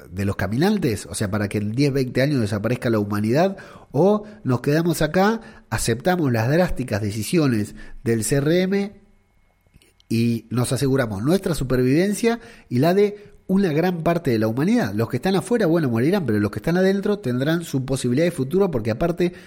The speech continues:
tienen mucho desarrollo científico e investigativo. De hecho, lo, no sé si lo dijo Leo o lo dijo Layla a lo largo del, de la serie, que es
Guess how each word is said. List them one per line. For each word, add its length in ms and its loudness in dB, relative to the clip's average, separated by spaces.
tienen 300 -2
mucho 300 0
desarrollo 540 0
científico 600 -2
e 40 2
investigativo. 760 0
De 180 2
hecho, 380 0
lo, 140 0
no 200 -2
sé 120 0
si 100 -2
lo 80 4
dijo 240 0
Leo 340 2
o 80 -4
lo 80 0
dijo 460 0
Layla 420 0
a 120 -8
lo 120 0
largo 280 0
del, 460 -2
de 120 0
la 100 0
serie, 440 0
que 260 0
es 160 -8